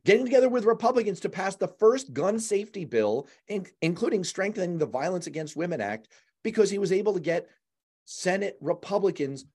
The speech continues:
on board. Ditto healthcare, ditto covid, ditto jobs. It's gonna be something that you've given him credit for, which is holding together, strengthening, and expanding the nato alliance to stand up to Russian aggression and Vladimir Putin.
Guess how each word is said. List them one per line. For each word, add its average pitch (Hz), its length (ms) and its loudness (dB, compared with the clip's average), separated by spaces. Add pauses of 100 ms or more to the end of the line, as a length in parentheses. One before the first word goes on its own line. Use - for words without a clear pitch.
on 175 220 0
board. 147 520 4 (360)
Ditto 208 320 6
healthcare, 165 640 -2 (280)
ditto 208 260 8
covid, 156 580 0 (140)
ditto 214 300 4
jobs. 147 440 0 (140)
It's 180 220 -4
gonna 180 180 0
be 156 300 -2 (100)
something 214 320 2
that 196 120 0
you've 196 280 0
given 151 240 0
him 131 100 0
credit 117 320 -2
for, 104 220 -2
which 135 220 -2
is 135 140 -4 (180)
holding 214 500 4
together, 151 480 0 (180)
strengthening, 170 760 -4
and 139 100 -4
expanding 160 640 -4
the 135 100 -2
nato 131 320 0
alliance 156 460 -2 (160)
to 165 100 -6
stand 165 400 -2
up 131 300 0
to 131 320 -6 (160)
Russian 139 380 -2
aggression 107 520 -8 (220)
and - 120 -10
Vladimir 110 360 0
Putin. 95 380 -8